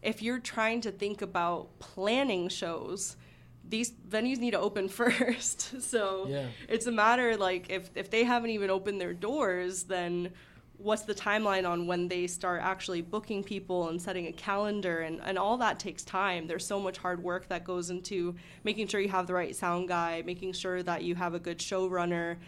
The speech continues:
Speaker 1: you get enough talent on the bill. Um, I mean, if it can happen sooner, awesome. But as far as it goes for predictions, then who knows?
Speaker 2: Well,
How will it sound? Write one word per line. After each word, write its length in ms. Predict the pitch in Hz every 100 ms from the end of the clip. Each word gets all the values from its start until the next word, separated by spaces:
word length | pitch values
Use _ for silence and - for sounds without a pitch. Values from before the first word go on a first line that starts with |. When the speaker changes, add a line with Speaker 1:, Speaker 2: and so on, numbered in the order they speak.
| - -
Speaker 1:
you 80 | 180
get 140 | 190
enough 220 | 190 180
talent 460 | - 175 185 185 -
on 160 | 180
the 60 | 180
bill. 520 | 175 175 170 170 175 175 - - -
Um, 460 | 180 180 170 160 -
I 80 | 202
mean, 160 | 202
if 100 | 190
it 60 | 196
can 120 | 202
happen 340 | 185 208 214 185
sooner, 560 | - 202 220 254 285 285 - - -
awesome. 560 | 165 175 - 254 302 381 - - - - - 180
But 260 | 202 180 175
as 120 | 175
far 120 | 196
as 120 | 202
it 40 | 226
goes 140 | 185
for 120 | 175 180
predictions, 680 | - 180 - - 98 - -
then 360 | - - 214 - - - -
who 80 | 185
knows? 420 | 175 180 180 - -
Speaker 2:
Well, 300 | 143 147